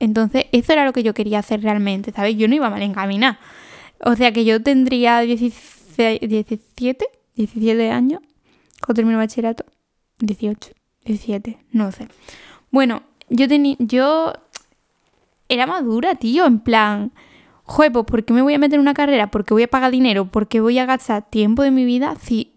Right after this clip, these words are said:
en realidad no sé lo que quiero hacer?". Entonces,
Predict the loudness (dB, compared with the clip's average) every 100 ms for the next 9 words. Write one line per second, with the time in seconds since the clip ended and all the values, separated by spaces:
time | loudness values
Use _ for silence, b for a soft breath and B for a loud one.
0 | -4 -2 -2 -6 -4 0 0 0 -4 -4
1 | -4 -2 -2 -4 -2 -2 -4 b b _
2 | _ B B B B B B B B -2
3 | -2 0 -4 -6 -12